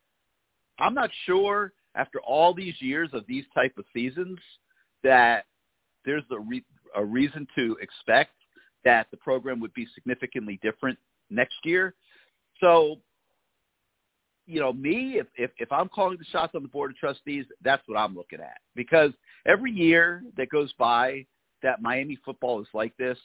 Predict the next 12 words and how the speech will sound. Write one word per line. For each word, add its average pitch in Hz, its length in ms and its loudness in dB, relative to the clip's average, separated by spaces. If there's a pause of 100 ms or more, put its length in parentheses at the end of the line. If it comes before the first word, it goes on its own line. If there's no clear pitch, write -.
(120)
all 127 160 -4
the 131 160 -12
top 135 200 2
recruits 127 360 -12
from 113 180 -18
South 117 220 2
Florida 117 320 -2
are 87 120 -6
leaving 110 380 -8
South 120 260 -2
Florida, 127 480 -4 (800)
um, 92 560 -6